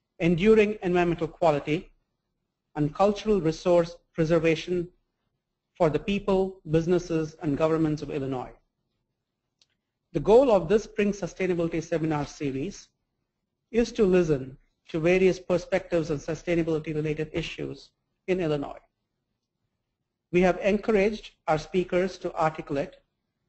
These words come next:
their priorities, perceived needs, opportunities, and ongoing work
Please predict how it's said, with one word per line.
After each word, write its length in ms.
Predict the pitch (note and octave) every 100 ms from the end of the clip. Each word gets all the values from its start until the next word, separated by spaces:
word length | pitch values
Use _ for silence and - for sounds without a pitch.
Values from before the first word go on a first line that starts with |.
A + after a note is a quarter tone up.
| _
their 280 | D3 D3+ G3+
priorities, 800 | - E3 D3 C#3+ - D3 F#3+ _ _ _ _ _ _ _ _ _ -
perceived 460 | E3+ E3+ G3+ E3+
needs, 520 | F3 F3 F3 - - _ _ _ _ _ _ _ _ _ _
opportunities, 920 | - D#3 D#3 - F3+ F3 F#3 F#3 F#3 - _ _ _ _ _ -
and 120 | E3+ -
ongoing 520 | F#3 F#3+ F3 E3 D3
work 380 | D#3 B2+ C3+